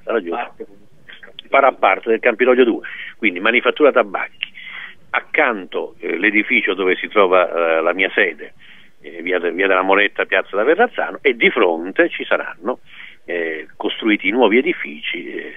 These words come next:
Speaker 1: al centro ci sarà una piazza, eh, sarà una piazza che avrà, eh, anche una forte incidenza,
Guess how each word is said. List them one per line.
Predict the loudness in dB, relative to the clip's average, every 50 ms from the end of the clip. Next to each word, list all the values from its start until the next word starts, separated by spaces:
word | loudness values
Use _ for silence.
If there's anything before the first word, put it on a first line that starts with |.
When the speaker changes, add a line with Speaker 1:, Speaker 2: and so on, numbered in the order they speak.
| -8 -2
Speaker 1:
al | -2 -2 0 2
centro | 0 2 2 2 0
ci | 2
sarà | 2 2 2
una | 2 0 -2 0
piazza, | 2 0 0 0 -4 -10 -6 0 0 0 0 -2 -8 -20 -20 -20 -20 -20 -20 -20 -20 -20 -20 -20 -20 -16 -10
eh, | -8 -6 -6 -6 -8 -10 -12 -6
sarà | -2 0 2 2
una | 2 2 0
piazza | 2 2 4 2 2 0 -2 -2 -2 -2
che | 0 0 0 2 2 2 2 0
avrà, | 0 0 2 4 4 4 4 2 0 -2
eh, | -6 -10 -12 -12 -12 -12 -14 -14 -14 -12 -10 -8 -8 -6 -4
anche | -2 -2 -2 -4 -6 -6 -6
una | -4 -2 -2 0 0 0 0 -2 -4 -6 -6 -8 -10 -10 -4
forte | 2 6 6 6 6 4 0 -4 -6
incidenza, | -6 -4 -4 -4 -4 -2 2 2 2 2 0 -2 -8 -10 -2 2 2 2